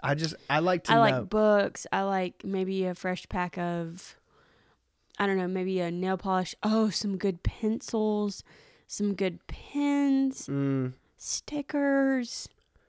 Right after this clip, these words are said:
Speaker 1: I like
Speaker 2: I love stocking stuffers.
Speaker 1: I like it when my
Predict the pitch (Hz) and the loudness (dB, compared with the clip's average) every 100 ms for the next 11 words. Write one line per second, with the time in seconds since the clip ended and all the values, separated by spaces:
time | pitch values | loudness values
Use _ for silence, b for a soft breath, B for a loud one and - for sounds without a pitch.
0 | _ _ _ _ _ _ 151 196 170 147 | _ _ _ _ _ _ 0 2 2 2
1 | - - - 226 208 196 196 214 220 208 | 0 -10 -2 -2 -2 -8 -6 0 2 2
2 | 208 196 175 - 180 175 175 160 165 147 | 0 -4 -6 -8 -8 -6 -8 -8 -6 -2
3 | 156 170 175 - 151 147 135 135 - _ | 2 2 0 0 2 4 2 -2 -6 _
4 | - 131 135 123 123 117 117 | -10 -4 0 2 2 0 -2